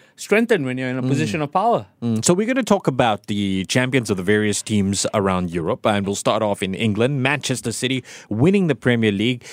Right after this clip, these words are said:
Speaker 2: Last season when they won, everyone said that in order for them to continue to dominate, they needed to sign a striker.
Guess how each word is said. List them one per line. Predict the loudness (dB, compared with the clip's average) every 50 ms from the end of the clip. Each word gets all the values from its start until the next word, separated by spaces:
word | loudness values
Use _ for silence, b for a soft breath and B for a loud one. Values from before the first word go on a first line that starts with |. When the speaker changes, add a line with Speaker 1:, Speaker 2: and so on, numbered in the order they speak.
| B B B B
Speaker 2:
Last | 0 2 4 4 4 4 2 -2 -4 -6
season | -2 0 0 0 2 0 0 0 2
when | 2 2 2 4
they | 4 4 4
won, | 4 2 0 0 0 2 0 0 0 0
everyone | -2 -2 0 0 0 2 2 2 2 2 0
said | 0 2 2 2 0 0 -2
that | -2 0 0 0 0 0
in | -2 -4 -4 -2
order | -2 0 2 2 2
for | 2 2 0
them | 2 2 0 0 -2
to | -4 -2 -2 -2 -2 -2
continue | -4 -4 -2 0 0 0 0
to | -4 -2
dominate, | 0 0 0 2 2 0 0 0 -2 -2 -2
they | -2 0
needed | 0 0 0 -2 -4 -4
to | -8
sign | -2 -2 -2 -2 -2 -4
a | -4
striker. | -6 0 4 4 4 4 2 -2